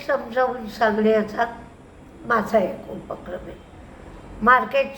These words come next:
संपल्यानंतर एक चांगली बातमी आली की ज्यामुळे उद्याच्या मार्केटवर परिणाम होऊ शकतो. करंट अकाउंट डेफिसिट म्हणजेच काय?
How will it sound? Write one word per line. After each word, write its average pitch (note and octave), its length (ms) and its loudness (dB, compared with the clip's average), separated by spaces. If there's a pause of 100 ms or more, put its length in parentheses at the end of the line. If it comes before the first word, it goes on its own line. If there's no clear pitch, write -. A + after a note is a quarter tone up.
संपल्यानंतर A#3+ 1040 0 (840)
एक B3+ 300 0
चांगली B3 680 2
बातमी G#3+ 500 2
आली G3+ 320 2 (520)
की A3 160 0
ज्यामुळे B3 600 4 (460)
उद्याच्या B3+ 560 2
मार्केटवर G#3+ 680 -2
परिणाम G#3+ 720 2 (200)
होऊ B3 240 4
शकतो. - 420 -14 (2250)
करंट C4+ 480 4 (280)
अकाउंट C4 560 -2 (300)
डेफिसिट A#3+ 840 -4 (840)
म्हणजेच G#3+ 680 2
काय? A3+ 440 2